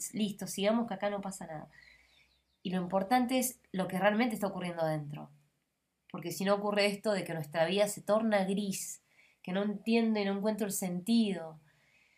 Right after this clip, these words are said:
es que no se puede encontrar el sentido de la vida, el propósito de la vida si estoy lleno de dolor adentro. Me pesa,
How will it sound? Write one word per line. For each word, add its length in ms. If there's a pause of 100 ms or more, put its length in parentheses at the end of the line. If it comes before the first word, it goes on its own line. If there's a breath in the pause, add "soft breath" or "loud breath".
(540 soft breath)
es 160
que 100
no 120
se 140
puede 180
encontrar 300
el 60
sentido 640
de 80
la 140
vida, 320
el 80
propósito 540
de 40
la 120
vida 220
si 120
estoy 140
lleno 280
de 100
dolor 440
adentro. 560 (1000)
Me 160
pesa, 680